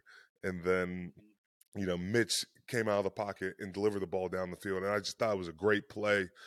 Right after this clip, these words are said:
uh, great pass pro. Um,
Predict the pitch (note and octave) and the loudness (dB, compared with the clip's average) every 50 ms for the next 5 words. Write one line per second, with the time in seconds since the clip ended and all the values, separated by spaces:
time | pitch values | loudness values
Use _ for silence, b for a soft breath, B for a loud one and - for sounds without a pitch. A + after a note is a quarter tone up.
0 | B B B B B - - F#2 E2 E2+ E2 D#2+ - A#2 A#2+ G2+ - - - G2 | B B B B B -6 -4 -2 0 0 -2 0 4 6 6 6 6 2 0 2
1 | F#2+ F#2+ F#2 - - - G2+ F#2 F2+ F2+ F2 E2+ b b b b b b b _ | 4 2 2 0 0 2 2 4 4 4 2 0 b b b b b b b _
2 | - F#2+ F2 E2+ E2+ D#2+ E2 E2 D#2+ D#2+ D#2+ | 0 2 4 4 4 2 0 -4 -10 -12 -14